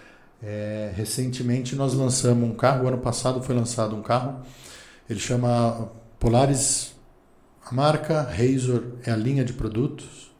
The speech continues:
e Turbo R é o modelo do carro. É, e nós fizemos uma campanha direcionada pra esse produto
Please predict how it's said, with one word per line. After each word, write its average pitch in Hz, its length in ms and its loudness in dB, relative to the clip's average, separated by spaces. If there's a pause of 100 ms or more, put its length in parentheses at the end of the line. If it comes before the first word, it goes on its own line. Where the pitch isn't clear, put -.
e 123 60 -2
Turbo 131 420 2
R 120 200 4
é 127 40 4
o 123 80 4
modelo 113 320 0
do 113 100 -2
carro. 95 400 -6 (1120)
É, 104 640 -2
e 120 80 0
nós 123 240 2
fizemos 127 340 0
uma 143 140 -2
campanha 139 760 0
direcionada 135 680 0
pra 127 140 0
esse 120 120 0
produto 117 520 -2